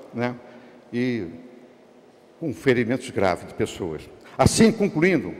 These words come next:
trago à luz que, para que possamos pensar em trabalho e segurança da imprensa nos eventos da cidade, temos como imperativo a utilização exclusiva de mão de obra profissional e no cumprimento de todos os requisitos legais,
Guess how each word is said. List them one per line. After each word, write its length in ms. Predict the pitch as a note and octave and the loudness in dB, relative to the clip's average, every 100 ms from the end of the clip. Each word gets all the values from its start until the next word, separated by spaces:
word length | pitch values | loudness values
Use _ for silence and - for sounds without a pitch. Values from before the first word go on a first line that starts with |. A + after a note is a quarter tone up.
| - - - - | -16 -20 -20 2
trago 240 | E3 E3 | 6 8
à 20 | D3+ | 8
luz 360 | F3 F#3 - | 8 4 2
que, 120 | - | 0
para 160 | D#3 F3 | 4 4
que 120 | - | 2
possamos 420 | - F3+ G3+ G3 | 0 2 2 0
pensar 300 | - E3 - | 0 0 4
em 60 | C3+ | 4
trabalho 500 | A#2+ F#2+ A#2+ C3 G#2 | 4 2 2 2 0
e 20 | |
segurança 640 | - C3 G2+ B2 C3+ C3 B2 | -2 -2 2 4 4 2 0
da 120 | A#2+ | 0
imprensa 520 | A#2+ - D3 C#3+ - | 0 2 4 2 -2
nos 200 | A2 B2+ | -4 -2
eventos 340 | A#2 C3+ C3 A2 | 0 0 0 0
da 100 | A#2 | -2
cidade, 400 | - G#2+ A#2 F2+ - - - - | 0 2 2 -2 -14 -18 -10 6
temos 280 | G3 G#3+ - | 6 6 2
como 200 | F#3 F3 | 2 0
imperativo 540 | - D3+ - G3 F3 | 4 2 2 0 2
a 20 | |
utilização 520 | F#3 - E3+ D3 - F3 | 2 0 -2 -2 0 -2
exclusiva 480 | - D#3 D3 F#3+ | -2 -6 0 0
de 80 | D#3 | 0
mão 160 | D#3+ F#3 | -2 0
de 80 | D3+ | 4
obra 220 | D#3 D3+ | 4 2
profissional 720 | D3+ E3 - D3 G#2+ F2+ - - - - | -2 -2 4 4 6 2 -2 -14 -10 2
e 40 | |
no 120 | E3 F3 | 4 4
cumprimento 500 | F#3 D3+ C#3+ E3 D3 | 4 4 4 2 0
de 140 | C3+ | -6
todos 340 | - G3+ A3 | 6 8 8
os 60 | D3+ | 6
requisitos 500 | E3+ - C3+ C#3+ - | 2 4 -2 -2 0
legais, 460 | C3 A#2 C3+ C3+ | 2 4 4 2